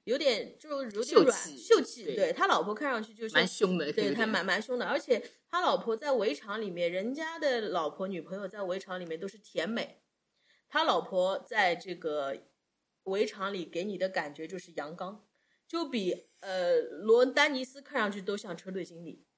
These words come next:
Speaker 1: 就他插着个手，戴着耳机站在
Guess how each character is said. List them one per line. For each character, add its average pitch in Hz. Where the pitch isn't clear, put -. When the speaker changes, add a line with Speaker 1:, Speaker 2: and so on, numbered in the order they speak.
Speaker 1:
就 220
他 233
插 254
着 269
个 254
手， 160
戴 226
着 202
耳 151
机 180
站 214
在 185